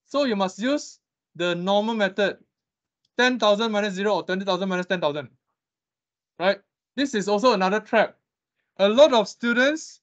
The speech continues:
they always think, since the Q two minus Q one always equals to one, everything divided by one will be the same value, so they, they only take the numerator and count.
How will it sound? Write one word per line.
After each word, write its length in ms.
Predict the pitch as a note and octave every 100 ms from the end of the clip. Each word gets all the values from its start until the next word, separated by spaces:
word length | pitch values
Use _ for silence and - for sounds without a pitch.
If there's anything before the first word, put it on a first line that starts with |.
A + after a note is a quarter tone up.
| -
they 120 | G#3
always 240 | A#3 C4
think, 380 | - C4 C4+ D#4+ _ _ _ _ _ _ _ _
since 340 | - D4 C#4+
the 120 | G#3+
Q 220 | G3 A#3+
two 160 | A3+ C#4+
minus 300 | A#3+ A#3 B3+
Q 180 | - A3+
one 160 | A#3+
always 260 | G#3 A3 A3+
equals 200 | F#3 A#3+
to 100 | F3
one, 320 | E3+ G3+ C4 _ _ _ _ -
everything 360 | G#3 B3 B3+ B3+
divided 320 | G3+ G#3+ A3
by 140 | G3
one 260 | F3+ G3+ A3+
will 100 | E3+
be 100 | D#3+
the 100 | D#3+
same 180 | D#3+ A3
value, 180 | F#3+ G3+
so 180 | A3+
they, 160 | G3 E3 -
they 120 | E3
only 200 | F3+ G#3
take 160 | G#3+ A3+
the 80 | E3
numerator 380 | D#3+ E3+ F3 G3
and 140 | C#3+
count. 260 | D#3+ C3